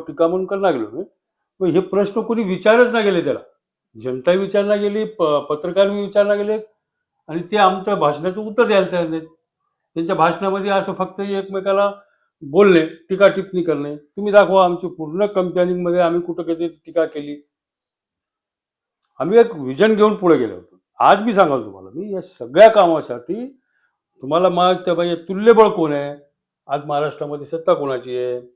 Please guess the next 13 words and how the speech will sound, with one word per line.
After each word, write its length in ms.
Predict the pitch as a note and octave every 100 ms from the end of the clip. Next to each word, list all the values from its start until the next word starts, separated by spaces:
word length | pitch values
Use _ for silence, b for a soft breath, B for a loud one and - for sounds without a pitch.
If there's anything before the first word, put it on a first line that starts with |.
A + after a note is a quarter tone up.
| _ _ _ _ _ _ _ _ _ _ _ _ _ _ _ _
हे 60 | D3+
कामं 280 | D#3 E3+ F3+
कोण 260 | G#3+ G#3+
करू 180 | E3 C#3+
शकते, 520 | B2+ - B2+ B2+ B2 B2 _ _ _ _ _ _ _
त्यांच्यासोबत 380 | G#3 G#3+ A3+ A#3+
बसा, 280 | G3 G3+ C4+
तुम्ही 220 | C4+ C4+
प्रस्ताव 380 | G3+ F#3+ B3 A#3+
ठेवा 180 | A#3 C4
ना, 80 | - - _ _ _ _ _ _ _ _ _ _ _ _ _ _ _ _ _ _ _
प्रस्ताव 340 | C3 - A3
ठेवा. 260 | F3 G#3+